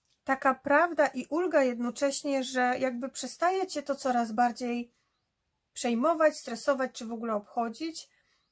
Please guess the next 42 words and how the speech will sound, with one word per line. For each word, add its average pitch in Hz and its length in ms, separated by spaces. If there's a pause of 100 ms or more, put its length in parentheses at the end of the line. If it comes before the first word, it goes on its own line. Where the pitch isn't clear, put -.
(160)
bo 262 160
widzisz, 285 420
że 240 240
tutaj 285 360
jakby 262 320
ciągle 320 440
to 285 140
się 277 140
powiela 247 640 (1000)
i 262 100
że 254 140
ty 311 140
się 349 140
starasz, 285 440
a 254 80
ten 254 180
ktoś 262 200
się - 160
nie 240 120
stara, 294 340
w 269 60
związku 254 320
z - 80
tym 254 200
czujesz, 247 360
że, 226 360 (720)
e, 233 380 (120)
że 277 180
to 330 300
już 320 200
jakby, 277 420
że 262 120
zwalniasz 311 560
jakby 254 300
siebie 339 340
z - 100
tego, 285 440 (460)
em, 247 640 (720)
przymusu 285 640
czy, 247 280
czy 233 140
potrzeby, 294 840